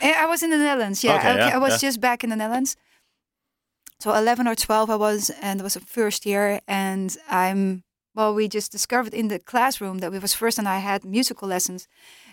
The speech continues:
Speaker 1: and that there were some people that had the same musical taste as me, because I was a bit of an outcast in the way that I had a different taste. My parents always lo-,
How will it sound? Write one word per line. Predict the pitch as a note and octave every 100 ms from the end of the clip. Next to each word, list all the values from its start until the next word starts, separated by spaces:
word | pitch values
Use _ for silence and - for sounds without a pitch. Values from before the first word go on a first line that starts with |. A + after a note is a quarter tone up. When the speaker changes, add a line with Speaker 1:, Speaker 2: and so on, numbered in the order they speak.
| _
Speaker 1:
and | - A3 A3 G#3+
that | A3+
there | G#3+
were | A3+
some | A3 A3
people | - C#4 B3 G#3
that | G3+
had | G3 G#3+
the |
same | - A3 G3 F#3+
musical | G#3 A#3 -
taste | - F3+ -
as | -
me, | G3
because | F3 - F#3+ G3+ -
I |
was | G3+ G#3+
a |
bit | G#3+ C#4
of | C4+
an | -
outcast | G#3+ A#3 - A3+ A3+ A3+
in |
the | A#3
way | G#3+ G#3
that | G3
I | F#3+
had | F#3+ F#3+
a | G3
different | G#3+ G3+ G3
taste. | - G3+ G#3
My | F#3
parents | - G3 F#3+
always | G#3+ G3 G3
lo-, | F3+